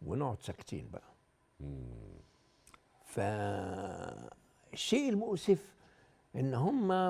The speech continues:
Speaker 1: ما قدامهمش غير العنف، يعني ما يفكرش إن العنف يجيب عنف ويولد عنف، لا. عندنا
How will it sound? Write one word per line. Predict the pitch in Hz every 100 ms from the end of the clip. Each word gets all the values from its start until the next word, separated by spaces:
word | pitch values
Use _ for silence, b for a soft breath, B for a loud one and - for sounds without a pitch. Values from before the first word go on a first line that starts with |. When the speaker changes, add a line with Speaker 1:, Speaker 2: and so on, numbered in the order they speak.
| 170
Speaker 1:
ما | 147 147
قدامهمش | 139 139 185 185 -
غير | 135 156
العنف، | 131 123 147 110 - - - _ b b b b b b _
يعني | 117 120 123
ما | 131
يفكرش | - - - 170 -
إن | 139 131
العنف | 123 147 143 127
يجيب | 117 127 117
عنف | 123 95 -
ويولد | 95 95 113 131 113 101
عنف، | 120 110 -
لا. | 101 - - - _ b b b b b b b b b b b b _ _ _ -
عندنا | 143 156 294 214 202 202 185